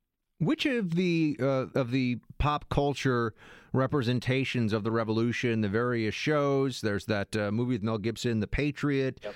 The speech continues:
Speaker 1: Uh,
Speaker 2: Yep.
Speaker 1: there's the movie about this, the spy ring, uh, out in, uh, Long Island. Uh, which do you think is, is your favorite? Which is the best for those that are thinking
Speaker 2: Well,
Speaker 1: about maybe watching or, uh, tuning
Speaker 2: Yeah.
Speaker 1: into something this weekend?
Speaker 2: Oh, by far, The Patriot is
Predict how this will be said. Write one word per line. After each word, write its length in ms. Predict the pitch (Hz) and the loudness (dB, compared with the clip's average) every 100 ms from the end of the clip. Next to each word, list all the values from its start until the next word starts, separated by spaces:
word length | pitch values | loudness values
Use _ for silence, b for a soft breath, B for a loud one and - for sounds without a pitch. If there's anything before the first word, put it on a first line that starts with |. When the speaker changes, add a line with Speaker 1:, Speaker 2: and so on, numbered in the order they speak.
| B - | B -6
Speaker 1:
Uh, 340 | 101 92 90 | -2 -2 -2
Speaker 2:
Yep. 60 | 90 | -4
Speaker 1:
there's 340 | 87 107 107 92 | -2 -2 -2 -2
the 140 | 101 | 0
movie 260 | 101 113 117 | 0 2 0
about 220 | 107 101 | 0 -2
this, 200 | 98 - | -4 -2
the 120 | 101 | -4
spy 440 | - - 123 123 127 | -4 -2 0 0 0
ring, 520 | 120 123 117 120 120 B B B - | 0 0 2 0 -2 B B B -4
uh, 360 | 98 98 90 87 | -2 0 0 -2
out 320 | 104 104 90 | -2 -2 -2
in, 220 | 101 98 | -2 0
uh, 220 | 95 95 90 | 0 -2 -2
Long 500 | 101 98 101 101 104 | -2 -2 0 0 0
Island. 580 | 139 147 147 139 131 - | 0 0 0 0 -2 -4
Uh, 240 | 110 107 104 | -2 -2 -2
which 580 | 101 101 135 165 214 - | -6 -6 0 0 0 0
do 60 | |
you 100 | 175 | 0
think 260 | 175 160 123 | 0 0 0
is, 300 | 123 107 - | 0 -2 -4
is 180 | 113 110 | -2 2
your 200 | 117 147 | 2 2
favorite? 280 | - 123 98 | 2 0 0
Which 140 | 170 | -2
is 80 | 160 | -2
the 80 | 113 | -2
best 400 | 87 95 - - | -2 -4 -6 -4
for 140 | - | 0
those 220 | 127 143 123 | 2 2 2
that 120 | 127 | 0
are 80 | 110 | 2
thinking 320 | 147 131 123 | 0 2 0
Speaker 2:
Well, 80 | 107 | 2
Speaker 1:
about 260 | 117 113 | 0 0
maybe 180 | 123 113 | -2 0
watching 580 | 110 139 135 139 127 123 | 2 0 0 0 0 0
or, 220 | 107 107 | 0 0
uh, 160 | 101 92 B B | 0 -4 B B
tuning 260 | - 165 143 | 2 2 4
Speaker 2:
Yeah. 40 | |
Speaker 1:
into 100 | 139 117 | 2 0
something 240 | 131 113 | 0 0
this 140 | 107 | 0
weekend? 360 | 113 117 92 - _ _ _ _ _ _ - | -2 -2 -4 -6 _ _ _ _ _ _ -2
Speaker 2:
Oh, 200 | 151 143 | -2 0
by 140 | 131 151 | 0 -2
far, 240 | - 196 151 | 0 0 2
The 80 | 123 | 0
Patriot 560 | - 156 147 127 113 | 0 -2 0 0 0
is 120 | 101 | 0